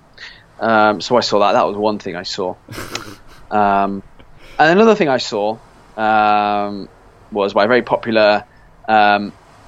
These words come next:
Speaker 1: men's magazine aimed towards being healthy.
Speaker 2: <laughs>
Speaker 1: And, um, they, they are suggesting that you do not need to worry about macros or body fat percentage, that the only thing you really need to measure to burn fat faster is your heart rate.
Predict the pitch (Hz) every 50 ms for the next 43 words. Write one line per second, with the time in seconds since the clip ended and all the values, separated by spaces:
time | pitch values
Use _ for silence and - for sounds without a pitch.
0 | - - - - - - - - 110 117 117 113 110 107 107 104 101 98 104 95
1 | 107 104 104 98 - - 104 104 101 101 - - 107 104 98 98 95 90 85 -
2 | - - - - - - - - 104 104 95 98 104 107 - 85 92 - - _
3 | - - - _ - - - - - - 117 - - - 117 - - 117 - -
4 | 113 113 110 110 110 107 113 107 107 107 107 104 107 110 - - - _ _ _
5 | _ _ _ _ _ _ - 131 135 135 131 123 - - 139 151 160 156 151 -
6 | 143 135 117 107 - - 117 117 - - 123 120 135 143 147 123 95 131 131 123
7 | - 123 120 123 127 120 117 113 110 101 110 98 - 98 110 101 - - - 131
8 | 127 123 120 110 - 92 - 143 156 156 131 - - - - - 95 95 - -
9 | 95 92 87 - - _ _ - - - _ - - - - 90 82 104 120 131
10 | 147 156 156 147 127 - - 135 127 120 113 120 123 135 139 127 123 113 117 113
11 | - 113 107 113 123 123 120 - 104 87 85 101 120 - _ _ _ _ _ _
12 | _ _ _ _ - _ _ - - 110 - - 123 120 117 110 107 - - 113
13 | - - - - 127 127 120 - - 71 80 95 - - - 87 101 98 98 104
14 | 107 110 104 95 - - 123 - - - - - - -